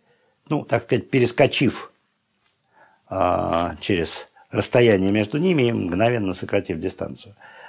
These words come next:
А, но и также с помощью холодного "вы", когда собеседник ждёт большей теплоты.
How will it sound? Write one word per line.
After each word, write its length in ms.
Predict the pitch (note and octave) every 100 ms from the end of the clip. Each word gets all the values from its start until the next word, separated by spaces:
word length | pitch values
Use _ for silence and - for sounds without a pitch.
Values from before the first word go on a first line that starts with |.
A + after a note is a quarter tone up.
| - -
А, 420 | A2 A2+ A#2 C3
но 360 | B2 D#3 G3+
и 360 | A3 G3 G#3 G#3
также 600 | G#3 F#3 F3 D#3+ G3+ G3 - _ _
с 120 | -
помощью 360 | - E3 D3 D#3+
холодного 580 | - D#3+ E3 C#3+ D#3+ E3+
"вы", 300 | D3 D#2 - _ _ _
когда 440 | - E2+ G2+ B2+ -
собеседник 800 | - G#2 G2 - A#2+ A#2 - -
ждёт 280 | G2 F#2 A2+
большей 360 | F#2 G2+ - -
теплоты. 480 | - - - -